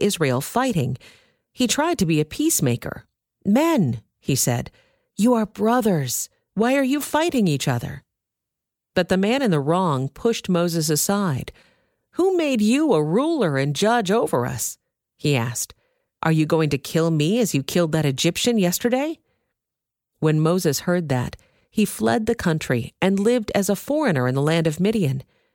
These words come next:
There his two sons were born. Forty years later, in the desert near Mount Sinai, an angel appeared to Moses in the flame of a burning bush.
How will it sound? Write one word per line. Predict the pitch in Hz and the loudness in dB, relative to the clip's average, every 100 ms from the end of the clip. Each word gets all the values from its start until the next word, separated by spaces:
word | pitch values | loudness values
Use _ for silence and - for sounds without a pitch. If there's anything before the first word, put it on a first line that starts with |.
| _ _ _ | _ _ _
There | 151 202 214 147 | 0 2 2 2
his | 127 143 - | 0 -2 0
two | 160 | 0
sons | 143 185 190 175 | 0 2 0 0
were | 139 | 0
born. | 127 131 117 117 _ _ _ _ _ _ _ _ - - _ | 0 -2 -2 -6 _ _ _ _ _ _ _ _ -20 -20 _
Forty | - 190 196 220 | -2 2 2 2
years | 214 175 170 170 | 2 2 2 2
later, | 160 143 131 123 123 _ - | 0 0 0 -4 -6 _ 0
in | 190 | 2
the | 185 | 2
desert | 165 202 208 147 | 2 0 2 0
near | 143 151 | 0 0
Mount | 147 147 147 | 2 0 -2
Sinai, | - 180 185 156 123 123 - - _ _ _ | -2 0 0 0 0 -2 -6 -16 _ _ _
an | 202 202 | 0 2
angel | 220 254 285 262 269 | 2 2 2 0 0
appeared | 190 - - 247 240 | -2 -4 0 0 2
to | 180 | 2
Moses | 147 127 123 123 - | 2 2 0 0 2
in | 160 | 2
the | |
flame | 160 - 247 254 170 | 0 -2 0 2 2
of | 139 | 0
a | 135 | 0
burning | 185 196 160 139 | 0 2 0 0
bush. | 175 165 - - | 0 0 -4 -8